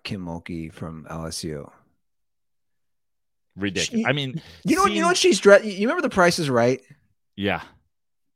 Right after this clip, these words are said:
Speaker 1: Remember the announcer?
Speaker 2: Yes,
Speaker 1: Didn't he wear clothes?
Speaker 2: absolutely.
Speaker 1: Didn't he wear clothes like that?
Speaker 2: Yeah,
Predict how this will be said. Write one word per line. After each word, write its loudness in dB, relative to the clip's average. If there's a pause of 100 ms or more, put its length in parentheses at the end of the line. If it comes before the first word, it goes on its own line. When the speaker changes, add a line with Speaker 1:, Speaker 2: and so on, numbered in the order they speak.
Speaker 1:
Remember -4
the 2
announcer? -2 (100)
Speaker 2:
Yes, -4
Speaker 1:
Didn't 2
he -2
wear -2
clothes? 0
Speaker 2:
absolutely. -14
Speaker 1:
Didn't -8
he -8
wear -4
clothes -4
like -4
that? 2
Speaker 2:
Yeah, -2